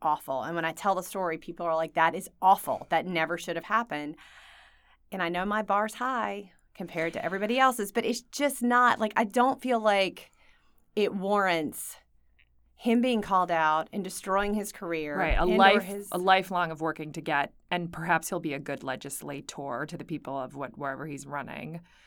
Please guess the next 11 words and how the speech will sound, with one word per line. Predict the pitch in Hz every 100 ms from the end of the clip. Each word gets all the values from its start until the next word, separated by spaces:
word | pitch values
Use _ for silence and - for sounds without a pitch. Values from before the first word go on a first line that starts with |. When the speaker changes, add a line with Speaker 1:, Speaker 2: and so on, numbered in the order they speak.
| - - -
Speaker 2:
And | 220
the | 247
question, | 269 277 233
yeah, | 240 226
the | -
question | 175 294 320 330
is, | 320 - -
is | 240
there | 240 311 311
space | - - 285 311 320 -
for | - 240 226 214 208 185